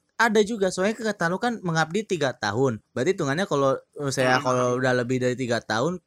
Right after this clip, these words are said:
Speaker 1: gua pikir nggak dapat, nggak dapat subsidi gitu dari kampus lu gitu. Tahu-tahu ya dapat juga gitu.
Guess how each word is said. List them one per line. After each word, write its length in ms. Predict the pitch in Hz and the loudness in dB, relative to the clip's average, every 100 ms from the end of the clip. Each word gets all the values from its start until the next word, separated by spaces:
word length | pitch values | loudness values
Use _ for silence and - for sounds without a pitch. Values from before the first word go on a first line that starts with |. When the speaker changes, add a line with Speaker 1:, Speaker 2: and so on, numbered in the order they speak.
| - | -2
Speaker 1:
gua 160 | 123 | 0
pikir 440 | 120 - - 165 175 _ _ - | 0 -4 -2 -4 -4 _ _ -2
nggak 120 | 120 123 | 0 2
dapat, 160 | 127 - | -2 -6
nggak 220 | 120 117 | -4 0
dapat 180 | 117 120 120 | 2 0 2
subsidi 560 | 127 - 131 147 131 | -2 0 0 2 0
gitu 160 | 127 110 | -2 -2
dari 400 | 107 107 110 104 | -2 -2 -2 -4
kampus 400 | 110 110 107 - | -4 -6 -6 -6
lu 160 | 110 110 | -6 -4
gitu. 240 | 127 117 | -4 -4
Tahu-tahu 240 | 107 107 | -4 -2
ya 120 | 156 170 | -2 -2
dapat 320 | 123 120 127 | -4 -4 -4
juga 220 | 151 135 113 | -2 -2 -2
gitu. 240 | 127 107 | -6 -8